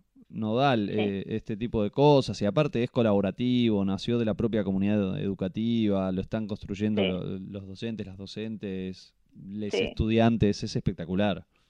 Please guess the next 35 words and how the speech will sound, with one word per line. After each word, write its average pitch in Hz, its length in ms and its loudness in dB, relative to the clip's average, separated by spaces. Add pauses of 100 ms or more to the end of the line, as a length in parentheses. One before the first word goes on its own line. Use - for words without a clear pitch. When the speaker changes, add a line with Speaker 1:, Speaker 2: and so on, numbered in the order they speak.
(420)
Speaker 2:
El, 240 160 6
el 233 140 6
efecto 294 440 4
que 220 60 2
está 233 200 2
teniendo 247 400 2
es, 226 220 6
sabes 214 160 6
que 262 100 0
es 214 80 0
muy 240 200 2
feliz, 214 480 0
¿no? 214 180 2
Porque 185 480 0
lograr 202 520 6
cosas 294 340 4
así 254 760 0
pocas 262 260 2
veces 247 360 2
ocurre, 180 440 -2
¿no? 233 340 -4
La 180 140 6
unión 233 420 4
tanto 220 320 2
así 196 260 -4
de 202 120 0
distintos 214 480 -2
sectores, 202 600 4
de 180 120 -2
la 175 100 0
comunidad 190 300 2
entera, 214 640 4
con 190 160 0
otras 226 260 4
escuelas, 196 640 4